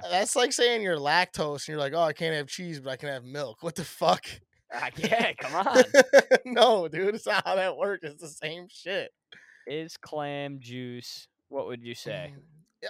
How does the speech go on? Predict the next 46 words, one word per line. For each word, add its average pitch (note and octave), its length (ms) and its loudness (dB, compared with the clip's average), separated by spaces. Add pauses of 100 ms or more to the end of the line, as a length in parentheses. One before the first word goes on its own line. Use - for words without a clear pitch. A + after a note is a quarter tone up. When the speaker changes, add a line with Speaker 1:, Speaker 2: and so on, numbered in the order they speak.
Speaker 1:
are C4 180 6
clams A#3 480 -4
considered F#3 440 -8
shellfish? E3+ 580 -2
Not D#3 240 -2
is D#3+ 160 -10
clam D3+ 420 -8
juice C#3+ 340 -12
fucking, C#3 400 -6
<laughs> F3+ 360 -4
I - 140 0
don't - 180 8
know - 60 -10
what. - 920 2 (200)
Speaker 2:
<laughs> D4 260 8
Are C4 180 4 (100)
clams, F3+ 840 -6 (540)
hold D3 200 0
on, D3 280 -2
bear D#3 180 -2
with E3 200 -4
me A#2+ 120 -12
here. G#2+ 260 -12 (140)
This C3 160 -10
is, C3 180 -14
I'm C#3+ 480 -8
Speaker 1:
<laughs> B2 80 -20
Speaker 2:
doing B2 280 -12
this. F2+ 260 -20
Considered A#2+ 520 -12
shellfish. F#2+ 600 -16
There A2 140 -14
we G#2+ 80 -16
go. C#2+ 220 -16 (720)
Shellfish A3+ 680 -2 (120)
fall E3+ 240 4
into D3+ 160 -4
two G#3+ 200 -10
different F#3+ 340 -8
groups. C#3 340 -8
Crustaceans C3+ 800 -10
like G#2 180 -8
shrimp, - 340 -12
crab, C#3 380 -4
or A2 80 -10
lobster. B2 580 -4